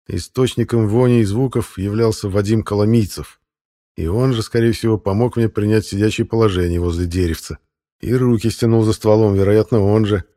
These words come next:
Не иначе из заботливых соображений, чтоб не упал коллега, не поранился. «Так, ехидство оставим до лучших времен», — покривился я. До тех, когда пойму, что за дичь со мной на этот раз происходит.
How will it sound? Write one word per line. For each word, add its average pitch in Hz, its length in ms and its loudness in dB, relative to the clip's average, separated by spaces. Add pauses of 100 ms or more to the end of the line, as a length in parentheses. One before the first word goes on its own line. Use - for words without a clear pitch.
(580)
Не 98 220 -4
иначе 117 320 -4
из 110 100 -2
заботливых 107 640 0
соображений, 101 720 0
чтоб - 260 -6
не 127 120 4
упал 107 360 4
коллега, 107 520 2
не 101 140 -2
поранился. 98 680 0 (1200)
«Так, 85 320 -4 (280)
ехидство 98 760 -4
оставим 95 480 0
до 92 100 0
лучших 87 400 -4
времен», — 76 340 -6 (440)
покривился 85 580 -6
я. 73 220 -12 (720)
До 87 220 -4
тех, 120 300 2
когда 110 280 2
пойму, 117 420 2
что 120 320 0
за 101 180 0
дичь 98 420 -4
со 98 100 -4
мной 87 360 -2
на 95 140 -2
этот 95 320 -2
раз 87 180 -6
происходит. 90 580 -4